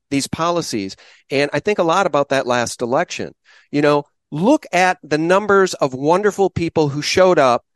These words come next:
just to see and hear Donald Trump speak, you know, at an airport hangar. Tens of thousands of people all over the country. Meanwhile, Sleepy Joe couldn't fill up a gymnasium, half a gymnasium. He couldn't fill up a closet with supporters. He still can't.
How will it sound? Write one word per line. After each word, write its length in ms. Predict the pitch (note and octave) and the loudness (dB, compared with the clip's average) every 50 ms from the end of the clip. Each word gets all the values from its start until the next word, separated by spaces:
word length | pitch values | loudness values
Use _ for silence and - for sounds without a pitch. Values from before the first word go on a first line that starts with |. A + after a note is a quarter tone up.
| _ _ _ _ - | _ _ _ _ -2
just 240 | G3+ A3+ - - | -2 0 -2 -2
to 80 | G3+ F3+ | -6 -6
see 260 | - - - F#3+ F3 | -4 -4 -2 -2 -2
and 100 | E3+ D#3 | -2 -4
hear 280 | C3+ - E3+ D#3+ D#3+ D3+ | -4 -2 -2 0 0 0
Donald 280 | D#3+ D#3 E3+ E3 D3+ | 0 0 0 -2 -2
Trump 260 | - - D#3+ D3 - _ | -4 -4 -4 -4 -4 _
speak, 500 | - - - - G#3 G#3 E3 C#3 - - - _ _ _ _ _ _ _ _ - | -10 -12 -8 -4 -2 0 0 -2 -4 -6 -18 _ _ _ _ _ _ _ _ -10
you 160 | - F3 D#3 | -6 -2 0
know, 160 | C#3 C#3 C3+ - D3 | 0 0 0 -2 -2
at 160 | E3 C3+ C#3 | -2 -2 -2
an 140 | C3 C3 - | -2 -4 -4
airport 540 | D#3+ F#3+ A#3+ - - - C3 A2+ G2 - - | -2 -2 -2 -2 -2 -2 -2 -2 -2 -2 -6
hangar. 360 | - G2 F2 E2 C#2 A#1+ - _ _ _ _ _ _ _ _ _ _ _ _ _ _ - | -10 -10 -10 -12 -14 -18 -20 _ _ _ _ _ _ _ _ _ _ _ _ _ _ -6
Tens 280 | - - C4+ D#4+ D#4+ C#4 | -2 0 0 2 2 0
of 120 | B3+ - | 0 0
thousands 420 | A3+ G#3 G3+ G3+ F#3 F3+ F3+ E3 E3 | 2 2 2 2 0 -2 -4 -4 -6
of 100 | D3+ - | -6 -4
people 460 | G3+ B3+ C#4 - - A#2+ G#2 A2 _ _ _ _ _ - | -4 -4 -2 -2 -2 -2 -2 -4 _ _ _ _ _ -4
all 180 | - F#3 A3+ A#3+ | 0 0 2 2
over 120 | G#3 G3+ | 2 0
the 60 | F3 - | -2 -2
country. 460 | - A#3+ D4 D4+ - C#3 A#2+ G#2+ - _ - - _ _ - | 0 -2 -2 0 -2 -4 -6 -6 -6 _ -20 -20 _ _ -6
Meanwhile, 500 | F#3 A#3+ D#4+ - E3+ D#3 D3 C#3 C#3+ D3+ | -2 0 0 2 2 2 2 2 0 -4
Sleepy 320 | - - A#3+ A#3+ - G#3+ E3+ | -4 -4 -4 -4 -4 -4 -2
Joe 340 | - A3 G#3+ F3+ E3+ E3 - _ _ _ | 0 2 2 4 2 0 -2 _ _ _
couldn't 260 | - G#3+ G#3 G3+ F#3 | 0 0 0 0 -2
fill 220 | - - G3 F3+ F3 | -2 0 2 4 4
up 200 | E3+ F3+ - _ _ _ _ _ - | 2 2 0 _ _ _ _ _ -6
a 80 | F#3 | -6
gymnasium, 680 | D3+ - E3+ F3 F3 E3+ E3+ F#3 G#3 G3+ E3 D#3+ C3 A2 | -2 0 0 0 2 2 2 2 2 2 2 0 -2 -2
half 300 | G2+ - F#3 G#3+ A3 - | -2 -2 -2 -2 -2 -2
a 40 | G#3+ | -2
gymnasium. 520 | E3 D3 D3+ C#3+ C3 A#2+ A2 - A2+ G#2 A#2+ | -2 -2 -2 0 0 -2 -2 -2 -6 -8 -8
He 80 | F#3+ | -6
couldn't 220 | - - A3+ A3 F#3+ | -4 -4 -4 -2 -2
fill 200 | - G3+ F#3+ F#3 | -2 0 2 2
up 100 | F3+ F3 | 2 0
a 60 | D#3 | -2
closet 540 | - - - F#3+ G3 A3+ A3 G3 F3 - C3+ | -6 -6 -4 -2 0 0 0 0 -2 -2 -4
with 100 | B2 - | -4 -6
supporters. 460 | C#3 - - B2 A#2 G#2+ G#2 G#2 - | -6 -4 -2 -2 -2 -2 -2 -6 -8
He 120 | F3+ G#3 | -8 -6
still 440 | G3 - - - - B3+ C#4+ D4+ D4 | -6 -4 -6 -4 0 0 2 0 0
can't. 340 | - - - A#2+ F2+ D2+ | -2 -4 -4 -4 -4 -6